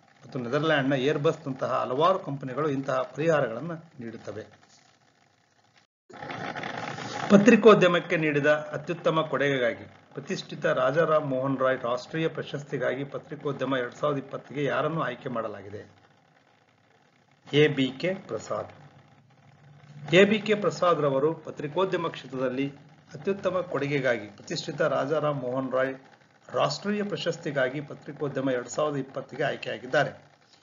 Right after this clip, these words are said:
ಡಾಕ್ಟರ್ ಅನ್ನಿ ಭವಾನಿ ಕೋಟೇಶ್ವರ್ ಪ್ರಸಾದ್ ರವರು ಪತ್ರಿಕೋದ್ಯಮ ಮತ್ತು ಜೀವನವು ಎಪ್ಪತ್ತೈದು ವರ್ಷಗಳನ್ನು ಮೀರಿದೆ. ಅವರು ಎಲ್ಲ ಪತ್ರಿಕೆಗಳ ಸಂಪಾದಕರಾಗಿ ಅನನ್ಯ ಗೌರವವನ್ನು ಹೊಂದಿದ್ದಾರೆ. ಆಂಧ್ರ ಪ್ರದೇಶದ ಮುಖ್ಯವಾಹಿನಿಯ ನಿಯತಕಾಲಿಕೆಗಳ ಸಂಪಾದಕರಾಗಿದ್ದರು.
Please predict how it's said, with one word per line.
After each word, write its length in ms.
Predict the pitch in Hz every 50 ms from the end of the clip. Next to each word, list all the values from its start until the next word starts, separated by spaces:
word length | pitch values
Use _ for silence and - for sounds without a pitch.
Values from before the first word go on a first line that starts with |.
| _ _ _ - 143
ಡಾಕ್ಟರ್ 340 | 143 156 151 151 - 165 - - - - - - - -
ಅನ್ನಿ 360 | 135 143 170 208 220 220 -
ಭವಾನಿ 400 | 156 135 139 143 147 147 156 151
ಕೋಟೇಶ್ವರ್ 520 | - - 131 131 143 143 - - - -
ಪ್ರಸಾದ್ 360 | - 123 - - 127 117 110
ರವರು 240 | 104 113 147 160 143
ಪತ್ರಿಕೋದ್ಯಮ 600 | - 135 127 - 185 170 - 180 165 151 160 156 156
ಮತ್ತು 200 | 147 147 147 135
ಜೀವನವು 600 | 123 123 123 120 120 123 139 156 165 - - - - - - - -
ಎಪ್ಪತ್ತೈದು 640 | 135 - - - 160 156 - - 147 160 180 180 170
ವರ್ಷಗಳನ್ನು 500 | 156 143 - - 139 127 123 123 143 151
ಮೀರಿದೆ. 340 | 135 113 107 104 107 123 143
ಅವರು 200 | 143 131 127 127
ಎಲ್ಲ 260 | 123 127 147 175 196
ಪತ್ರಿಕೆಗಳ 480 | 190 - 160 - 151 143 143 135 139 135
ಸಂಪಾದಕರಾಗಿ 720 | - - 135 131 - 165 156 147 143 - 123 120 131 131
ಅನನ್ಯ 300 | 127 123 127 135 143 139
ಗೌರವವನ್ನು 380 | 110 113 120 120 120 113 131 160
ಹೊಂದಿದ್ದಾರೆ. 680 | 160 127 117 107 104 107 104 107 - - - - - - - - - - - - - -
ಆಂಧ್ರ 220 | 143 170 170 180
ಪ್ರದೇಶದ 360 | 180 180 160 170 156 - 165 180
ಮುಖ್ಯವಾಹಿನಿಯ 720 | 180 156 151 147 143 - 165 151 147 143 139 139 143 143
ನಿಯತಕಾಲಿಕೆಗಳ 720 | 135 131 135 135 147 139 - 139 131 131 - - 123 123
ಸಂಪಾದಕರಾಗಿದ್ದರು. 840 | - - 113 110 127 123 - - - 131 127 127 127 123 131 143